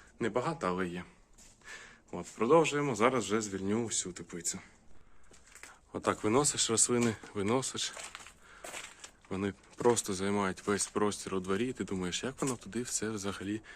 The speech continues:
вміщається. Ну, просто, просто незрозуміло. Це такі конячки. Тобто вже і тут,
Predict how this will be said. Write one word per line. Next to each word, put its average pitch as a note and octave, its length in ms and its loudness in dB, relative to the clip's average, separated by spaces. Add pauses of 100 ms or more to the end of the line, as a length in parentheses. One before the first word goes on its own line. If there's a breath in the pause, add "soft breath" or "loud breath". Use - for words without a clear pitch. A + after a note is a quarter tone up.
(340 loud breath)
вміщається. F#2 720 -4 (920 loud breath)
Ну, G2+ 200 -2 (100)
просто, A#2+ 500 0 (2250 loud breath)
просто - 300 -4
незрозуміло. G2+ 680 -2 (420 loud breath)
Це - 120 -16
такі - 240 -10
конячки. - 540 -4 (3250 loud breath)
Тобто - 260 -16
вже F2+ 200 -6
і F#2 40 -12
тут, D3+ 300 2